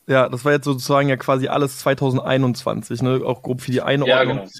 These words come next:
Speaker 2: Ja, ja.
Speaker 1: Was ja auch spannend, ähm, zu
Speaker 2: Gut.
Speaker 1: erwähnen wär-, wäre oder auch ist, dass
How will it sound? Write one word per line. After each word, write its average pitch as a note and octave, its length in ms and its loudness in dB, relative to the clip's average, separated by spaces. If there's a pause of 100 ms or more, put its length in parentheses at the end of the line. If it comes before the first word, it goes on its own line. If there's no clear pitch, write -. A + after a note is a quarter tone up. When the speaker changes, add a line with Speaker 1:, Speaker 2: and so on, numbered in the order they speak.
Speaker 2:
Ja, A2 100 -6
ja. G2 100 -4
Speaker 1:
Was D3 180 0
ja E3+ 60 4
auch D3 200 2
spannend, D3+ 720 0
ähm, A#2 580 2
zu C3 200 -2
Speaker 2:
Gut. B2+ 80 2
Speaker 1:
erwähnen C3 420 2
wär-, A#2 300 0
wäre A#2+ 300 0
oder A#2 260 2
auch A2+ 260 -4
ist, - 320 -4 (580)
dass B2+ 380 -2